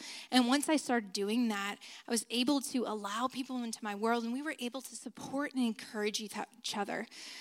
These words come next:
So I felt like, "No, if I say that this is a part of my story, I'm not gonna be who God calls me to be." But that's the complete opposite of the truth.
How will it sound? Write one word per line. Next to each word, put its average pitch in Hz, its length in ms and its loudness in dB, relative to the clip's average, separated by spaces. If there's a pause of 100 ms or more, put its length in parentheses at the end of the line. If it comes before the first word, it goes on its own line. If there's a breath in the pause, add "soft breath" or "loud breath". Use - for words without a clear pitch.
(120 loud breath)
So - 180 8
I 254 120 8
felt 277 280 4
like, 220 220 4
"No, 233 300 6
if 208 180 -2
I 285 200 4
say 240 320 2
that 233 140 0
this 208 200 -2
is 220 80 -8
a 214 60 -2
part 214 240 0
of 220 40 0
my 196 140 -4
story, 214 340 -4
I'm 262 160 6
not 277 160 4
gonna 226 160 6
be 196 300 -4 (260 loud breath)
who 240 100 6
God 202 300 4
calls 196 300 0
me 208 140 -2
to 220 80 -4
be." 208 340 -4 (280)
But 233 120 4
that's 220 220 6
the 240 100 2
complete 226 400 2
opposite 214 420 -4
of 233 120 -8
the - 80 -2
truth. - 420 0